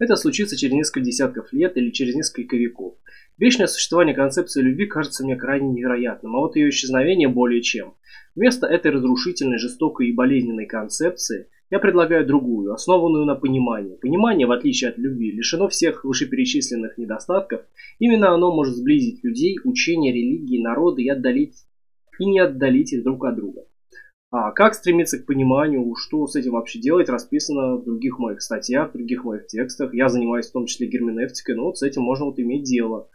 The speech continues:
Разрабатывается настоящая большая концепция, более-менее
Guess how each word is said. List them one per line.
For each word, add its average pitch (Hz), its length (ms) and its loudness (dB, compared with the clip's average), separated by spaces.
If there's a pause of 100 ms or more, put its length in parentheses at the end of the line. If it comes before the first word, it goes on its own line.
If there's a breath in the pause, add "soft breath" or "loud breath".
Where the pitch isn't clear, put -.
(320 loud breath)
Разрабатывается 127 640 0
настоящая 123 420 -2
большая 127 360 0
концепция, 120 760 -4
более-менее 127 920 0